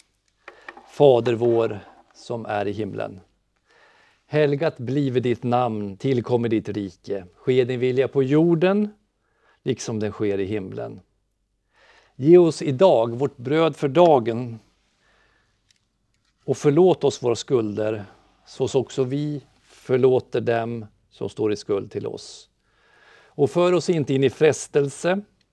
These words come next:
utan fräls oss från den onde. Ty om ni förlåter människorna deras överträdelser, skall er himmelske fader också förlåta er. Men om ni inte förlåter människorna, skall ni in-,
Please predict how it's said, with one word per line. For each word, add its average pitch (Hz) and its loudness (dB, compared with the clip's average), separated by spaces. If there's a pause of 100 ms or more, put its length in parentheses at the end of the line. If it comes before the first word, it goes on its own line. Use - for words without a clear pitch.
(140)
utan 123 -4
fräls 123 -2
oss 120 -8
från 107 -8
den 101 -8
onde. 107 -6 (1300)
Ty 160 4
om 170 6
ni 175 4
förlåter 185 8
människorna 156 2
deras 139 4
överträdelser, 143 0 (200)
skall 123 -2
er 123 0
himmelske 135 -4
fader 113 -2
också 110 -8
förlåta 107 -4
er. 104 -6 (100)
Men 120 -8
om 120 -4
ni 135 -2
inte 156 0
förlåter 139 4
människorna, 110 -4
skall 113 -4
ni 113 -6
in-, 110 -8